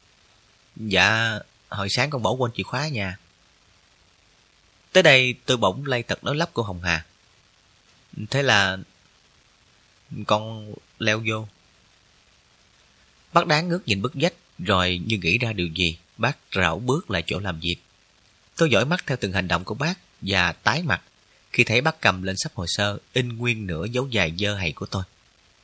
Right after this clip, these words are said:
Tôi nhắm mắt lại, chờ một cơn trách mắng trút xuống đầu. Nhưng bác Đáng là người hiền lương.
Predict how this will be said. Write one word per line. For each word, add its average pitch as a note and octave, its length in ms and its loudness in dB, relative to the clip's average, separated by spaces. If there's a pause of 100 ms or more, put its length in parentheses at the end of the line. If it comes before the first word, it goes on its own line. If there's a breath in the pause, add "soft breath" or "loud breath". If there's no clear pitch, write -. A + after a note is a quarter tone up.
(580 soft breath)
Tôi D3+ 120 4
nhắm D3+ 160 0
mắt G3 180 -4
lại, F2+ 320 0 (260)
chờ G2+ 240 2
một G2 140 -6
cơn A2+ 160 -4
trách - 180 -8
mắng C#3 300 -6 (160)
trút D3+ 140 -10
xuống D3 200 -4
đầu. E2 200 -2 (560)
Nhưng B2 140 -2
bác C3+ 120 2
Đáng C3+ 240 0
là C3 80 -2
người F2+ 240 -4
hiền E2+ 240 -8
lương. G2 160 -2